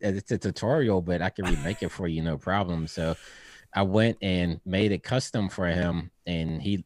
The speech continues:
like, he loved it, and he, he picked it up right away. And then he, he tweeted it out to a bunch of people like, "Hey, I just bought this off of Jonathan, you know, this, you know, this made my day," and everything, which really meant a lot.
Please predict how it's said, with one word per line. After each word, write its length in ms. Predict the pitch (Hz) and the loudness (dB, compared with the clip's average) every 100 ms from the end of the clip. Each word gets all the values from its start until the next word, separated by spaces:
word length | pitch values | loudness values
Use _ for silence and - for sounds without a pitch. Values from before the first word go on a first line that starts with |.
| - | -6
like, 200 | 80 78 | -6 -2
he 160 | 98 | -2
loved 320 | 80 90 90 82 | 0 -2 -2 -2
it, 160 | 80 | -4
and 160 | 71 76 | -4 -6
he, 360 | 82 82 80 69 | -2 -2 -2 -6
he 160 | - 87 | -8 -8
picked 260 | - 87 85 | -6 -6 -2
it 100 | 80 | 0
up 240 | 95 - | 0 0
right 200 | 85 80 | -2 -2
away. 500 | 78 98 110 90 90 - - _ _ - | -2 0 0 0 -2 -8 -20 _ _ -6
And 180 | 92 82 | -4 -2
then 200 | 82 78 | -2 0
he, 300 | 98 156 143 - | 2 2 0 -8
he 180 | 107 143 | -4 -4
tweeted 380 | - 110 95 87 | -2 -2 0 0
it 140 | 82 | 0
out 280 | 80 82 80 _ _ - | 2 2 0 _ _ -4
to 100 | 90 | -2
a 60 | |
bunch 260 | 78 85 - | 0 -4 -4
of 100 | 71 | -6
people 360 | 90 85 87 | -4 -2 -2
like, 220 | 80 71 - | -2 -4 -4
"Hey, 340 | 92 90 87 | -2 0 0
I 40 | 78 | -2
just 220 | 80 - | -4 -6
bought 200 | 85 - | -8 -6
this 180 | 82 87 | -6 -4
off 200 | 82 76 | -6 -6
of 80 | |
Jonathan, 800 | 65 92 95 90 98 90 87 85 - | -6 -4 -2 -4 -4 -2 -2 -4 -6
you 100 | 76 | -8
know, 300 | 73 73 - - | -6 -8 -10 -6
this, 320 | 85 - - - | -8 -8 -16 -10
you 160 | 80 | -6
know, 140 | 71 76 | -4 -6
this 200 | 85 87 | -6 -6
made 180 | 82 | -4
my 120 | 73 71 | -4 -4
day," 240 | 92 113 | 0 0
and 100 | 92 | 2
everything, 420 | 78 76 - 76 | -2 -4 -8 -6
which 220 | 76 76 76 | -4 -6 -6
really 220 | 82 78 | -4 -2
meant 260 | 78 73 | -4 -6
a 40 | 67 | -8
lot. 380 | 78 95 85 | -4 0 0